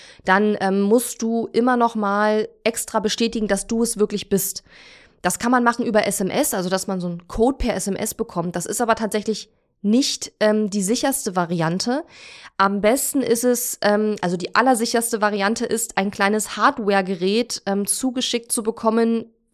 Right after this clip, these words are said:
was dir dann einen Code generiert, weil das kann de facto nur geknackt werden, wenn jemand an dieses Hardware-Gerät rankommt. Das ist aber natürlich für die meisten von uns, ähm, ja, unrealistisch, weil erstens will man das nicht immer mitschleppen,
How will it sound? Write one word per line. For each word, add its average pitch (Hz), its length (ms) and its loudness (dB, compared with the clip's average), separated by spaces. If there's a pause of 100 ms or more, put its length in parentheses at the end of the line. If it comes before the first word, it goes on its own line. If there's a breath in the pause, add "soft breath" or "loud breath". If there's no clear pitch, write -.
was 214 320 0
dir 226 120 6
dann 214 140 2
einen 208 160 -2
Code 240 240 0
generiert, 196 640 0
weil 190 180 2
das 208 380 -2
kann 214 220 2
de 214 100 2
facto 214 260 0
nur 208 140 0
geknackt 202 360 -6
werden, 196 160 -4
wenn 185 140 -2
jemand 196 220 -2
an 170 100 -4
dieses 180 220 -6
Hardware-Gerät 156 640 -6
rankommt. 165 420 -6 (640 loud breath)
Das 220 160 4
ist 262 140 0
aber 220 140 4
natürlich 220 360 0
für 214 80 -2
die 202 80 0
meisten 208 320 0
von 196 160 -4
uns, 196 420 0
ähm, 180 560 -2
ja, 160 240 -4 (280)
unrealistisch, 208 1000 2
weil 156 220 -2
erstens 185 420 -2
will 180 100 2
man 175 140 0
das 165 160 -6
nicht 160 120 -8
immer 156 160 -2
mitschleppen, 214 720 -2